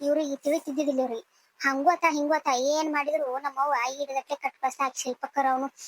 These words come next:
ತಮಗೆ ಏಟ್ ನೀಗ್ತೈತೆ ಅಟ್ಟೆಲ್ಲ ಬಳದ್ ಬಳದ್ ಕಟ್ತಾರ ಮಕ್ಳಿಗೆ ತಂದು. ಇವ್ ಹೋಗು ಮುಂದ್ ಒಂದ್ ಏನ್ ಕಟ್ಟೋದ್ ಗೊತ್ತಿಲ್ಲ, ಮಾಡೋದ್ ಗೊತ್ತಿಲ್ಲ.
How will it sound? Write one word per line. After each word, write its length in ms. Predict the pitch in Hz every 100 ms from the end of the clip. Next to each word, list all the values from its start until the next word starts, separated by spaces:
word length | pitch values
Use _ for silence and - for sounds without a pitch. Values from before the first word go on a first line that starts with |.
| - -
ತಮಗೆ 320 | 262 254 247
ಏಟ್ 200 | 269 269
ನೀಗ್ತೈತೆ 380 | 277 269 277 269
ಅಟ್ಟೆಲ್ಲ 400 | 240 247 247 254 285 254
ಬಳದ್ 260 | 254 262
ಬಳದ್ 220 | 262 285 277
ಕಟ್ತಾರ 420 | 262 - 269 214 -
ಮಕ್ಳಿಗೆ 420 | 262 - 277 277
ತಂದು. 340 | - 262 233 277 - _ - _
ಇವ್ 160 | 339 392
ಹೋಗು 240 | 330 311 349
ಮುಂದ್ 220 | 349 330
ಒಂದ್ 180 | 320 302
ಏನ್ 260 | 311 320 320
ಕಟ್ಟೋದ್ 320 | 285 269 311
ಗೊತ್ತಿಲ್ಲ, 300 | 302 285 302
ಮಾಡೋದ್ 300 | 294 269 285
ಗೊತ್ತಿಲ್ಲ. 340 | 277 - 247